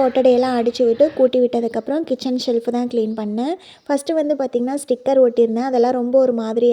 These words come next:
ஆயிடுச்சு அப்படிங்கிறதுனால அதை ரிமூவ் பண்ணிட்டேன். ஸ்டிக்கர் எல்லாம் எடுத்ததுக்கப்புறம் அடியில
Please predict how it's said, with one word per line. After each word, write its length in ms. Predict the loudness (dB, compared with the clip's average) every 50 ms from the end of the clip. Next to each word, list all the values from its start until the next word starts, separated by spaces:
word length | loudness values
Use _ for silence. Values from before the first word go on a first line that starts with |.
| 2
ஆயிடுச்சு 300 | 0 -2 -4 -4 -4 -4 -6 -4
அப்படிங்கிறதுனால 680 | -4 -4 -4 -4 -4 -4 -4 -6 -6 -6 -6 -4 -4 -2
அதை 100 | -2 -2 -2
ரிமூவ் 220 | -2 -2 -4 -6 -6 -6
பண்ணிட்டேன். 460 | -6 -6 -6 -6 -6 -6 -6 -6 -6 -6 -8 -10 _ -12 -6
ஸ்டிக்கர் 360 | -4 -4 0 2 2 2 4 4
எல்லாம் 200 | 2 0 0 -2 -4 -4
எடுத்ததுக்கப்புறம் 640 | -4 -4 -4 -4 -4 -4 -6 -8 -8 -6 -6 -4 -4
அடியில 300 | -4 -4 -2 -2 -2